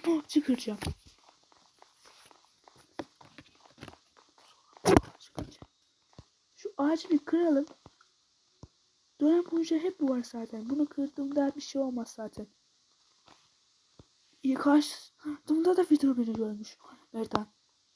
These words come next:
Sonra, sonra beni beklemiş. Daha hala gelmedi diye. Sonra yol aldı çocuktan kaybolmuş. Ya mesela gittiğimiz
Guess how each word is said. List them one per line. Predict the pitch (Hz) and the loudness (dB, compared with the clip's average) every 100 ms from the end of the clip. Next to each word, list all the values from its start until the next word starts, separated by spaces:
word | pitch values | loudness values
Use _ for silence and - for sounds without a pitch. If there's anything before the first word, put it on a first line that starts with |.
| _ _ _ | _ _ _
Sonra, | _ - 285 311 320 330 - _ _ _ _ _ _ | _ 4 6 6 4 2 -4 _ _ _ _ _ _
sonra | - 294 330 | 0 2 2
beni | 320 311 302 | 0 0 0
beklemiş. | 233 - 214 214 - - _ _ _ _ _ | -2 -4 -12 -12 -14 -18 _ _ _ _ _
Daha | 254 254 | 0 2
hala | 262 254 254 | 2 2 2
gelmedi | 247 247 247 - _ _ 247 240 233 233 | 4 4 2 -6 _ _ -4 -4 -4 -6
diye. | 214 214 _ _ | -6 -6 _ _
Sonra | _ - 233 247 294 302 - _ _ | _ -2 0 2 2 -2 -18 _ _
yol | 240 240 | 2 2
aldı | 214 - | -2 -10
çocuktan | - 208 202 254 269 | -8 -8 -8 -10 -10
kaybolmuş. | - 233 226 202 190 - - - _ - - - - - - - - - - _ - - - _ _ _ _ _ - | -10 -8 -6 -6 -10 -14 -20 -20 _ -20 -12 -14 -14 -12 -12 -12 -20 -20 -20 _ -20 -20 -20 _ _ _ _ _ -10
Ya | 233 | 4
mesela | 277 - 311 254 | 4 4 2 0
gittiğimiz | 233 247 - 330 349 - | 0 -10 -2 -2 -2 -10